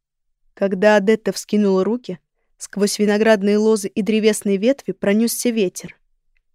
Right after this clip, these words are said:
Сначала он дул тихо, затем стал свистеть и выть. Его порывы чуть не сбили меня с ног.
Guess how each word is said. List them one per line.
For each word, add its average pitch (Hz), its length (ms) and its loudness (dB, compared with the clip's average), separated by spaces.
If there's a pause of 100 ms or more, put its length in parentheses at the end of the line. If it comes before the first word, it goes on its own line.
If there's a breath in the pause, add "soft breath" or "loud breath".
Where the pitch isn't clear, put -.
(220)
Сначала 240 500 0
он 247 140 2
дул 247 160 0
тихо, 196 500 -6 (720)
затем 190 460 -2
стал 208 240 -2
свистеть 208 720 -4
и 233 40 0
выть. 196 440 -8 (1000)
Его 202 240 -2
порывы 220 460 0
чуть - 260 -8
не 240 80 0
сбили 233 320 0
меня 240 260 0
с - 140 -8
ног. 226 380 -6